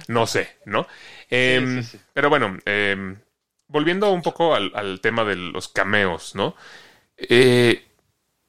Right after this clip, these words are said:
Speaker 1: yo me hubiera emocionado si de pronto veo que sale Nicolas Cage, que he sabido por muchos que iba a interpretar a Superman en una película de Tim Burton, si
Speaker 2: Sí.
Speaker 1: hubiera sido sorpresa.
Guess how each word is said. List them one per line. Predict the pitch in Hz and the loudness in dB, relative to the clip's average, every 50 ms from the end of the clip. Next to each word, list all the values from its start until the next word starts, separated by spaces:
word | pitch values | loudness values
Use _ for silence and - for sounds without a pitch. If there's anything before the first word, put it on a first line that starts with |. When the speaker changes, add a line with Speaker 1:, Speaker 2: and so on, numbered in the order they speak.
| _ _ _ _ _ _ _ _ _ _ _ _ _ _ _ _ _ _ _ _ _ _ _ _ _ _ _ _ _ _ _ _ | _ _ _ _ _ _ _ _ _ _ _ _ _ _ _ _ _ _ _ _ _ _ _ _ _ _ _ _ _ _ _ _
Speaker 1:
yo | - 135 170 180 | -4 0 0 2
me | 190 196 190 | 2 2 2
hubiera | 165 165 165 165 165 165 160 156 147 | 2 2 2 2 0 0 0 -2 -2
emocionado | 127 117 113 107 101 - - 123 123 139 147 135 117 120 123 143 180 - _ _ _ _ | -2 -2 -4 -6 -6 -4 -6 -4 -2 0 0 0 0 0 -2 -4 -8 -14 _ _ _ _
si | _ _ - - 110 | _ _ -14 -14 -8
de | 98 101 98 | -8 -8 -6
pronto | - 113 113 104 - 113 | -4 -6 -6 -4 -4 0
veo | 110 107 104 107 110 113 | 2 2 2 2 0 -2
que | - - | -4 -6
sale | - 113 101 98 95 | -6 -4 -4 -2 -4
Nicolas | 95 98 92 - 104 95 87 - - | -4 -6 -2 -2 -2 0 -2 -4 -2
Cage, | - 107 98 98 - - | -2 -2 -2 -2 -4 -10
que | - 87 85 85 - - _ - | -10 -12 -12 -14 -16 -18 _ -8
he | 92 92 | -8 -4
sabido | - 101 98 98 95 98 | -2 -2 0 0 0 0
por | 92 98 90 | -2 -2 -4
muchos | 90 92 90 - - | -4 -6 -8 -8 -8
que | - 90 | -6 -4
iba | 95 104 101 95 | 0 2 2 2
a | 92 | 0
interpretar | 87 82 - - - 95 90 - 101 95 | 0 -4 -6 -6 -4 -6 0 2 2 2
a | 92 | 2
Superman | 98 92 - 85 85 90 90 87 87 | -2 -6 -8 -6 -4 -2 -2 -2 -2
en | 87 | -2
una | 87 90 90 92 | -4 -4 -4 -4
película | - 85 82 85 - 95 87 82 82 | -4 -6 -8 -6 -6 -4 -2 -2 -2
de | 80 76 76 | -2 -4 -6
Tim | 80 - 95 92 92 | -6 -4 -2 -2 0
Burton, | 90 90 82 - 98 92 - - - _ _ _ _ _ _ _ _ _ _ _ _ _ _ _ _ _ _ _ | 0 -2 -2 -2 -6 -6 -6 -12 -20 _ _ _ _ _ _ _ _ _ _ _ _ _ _ _ _ _ _ _
si | _ - | _ -4
Speaker 2:
Sí. | - | 0
Speaker 1:
hubiera | 113 117 120 120 | 2 4 4 4
sido | - 123 120 113 | 4 4 4 4
sorpresa. | - 104 92 - - 113 113 - 110 - | 2 -2 -6 -2 -2 0 0 -2 -8 -12